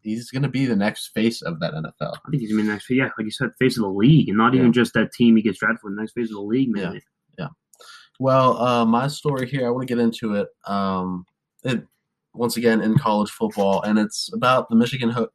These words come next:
Speaker 1: head coach, uh, Jim Harbaugh. And he released a statement on Monday advocating for the football season to be, uh, to be played in the fall. Did you, did you see this at all?
Speaker 2: Yeah, yeah.
Speaker 1: Yeah, so, um, he said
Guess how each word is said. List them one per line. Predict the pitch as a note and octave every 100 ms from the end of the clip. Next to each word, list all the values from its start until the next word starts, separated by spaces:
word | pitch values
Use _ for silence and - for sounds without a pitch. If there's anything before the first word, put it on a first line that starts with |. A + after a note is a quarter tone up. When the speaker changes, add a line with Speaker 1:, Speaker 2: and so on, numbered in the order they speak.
| _ -
Speaker 1:
head | B2 C3 -
coach, | B2+ A#2 - -
uh, | G#2 G2+
Jim | A#2 A#2
Harbaugh. | A#2 A2+ F#2+ E2+ - _ - - _
And | G#2+
he | A2 A#2+
released | A#2 A#2 A#2
a | A2+
statement | A2+ G#2 G#2
on | F#2+ G2+
Monday | G2 G2+ G#2 G2+ F#2+ -
advocating | F2+ A2 B2 A#2 B2 A#2 A#2
for | A#2
the | G2+
football | - A2 G#2+
season | G2+ G#2+ G2+
to | F#2+
be, | G2 F#2 - _
uh, | G2+ F#2 F#2
to | F2
be | G2+
played | - G2
in | F#2+
the | F2 -
fall. | G2+ F#2 F#2
Did | G2
you, | A2+ A#2+ B2+ -
did |
you | A2+
see | A#2 A#2+
this | B2 -
at | C3
all? | C3+
Speaker 2:
Yeah, | C#3 D3 G3+ D#3 -
yeah. | B2+ D#3 D3
Speaker 1:
Yeah, | A#2 B2+ G2+
so, | - A2+ G#2+ G#2
um, | G#2 G#2+ G#2 G#2 G#2 _ _ _ _ _ _ _ _
he | - C#3 B2+
said | - C#3+ B2+ A#2+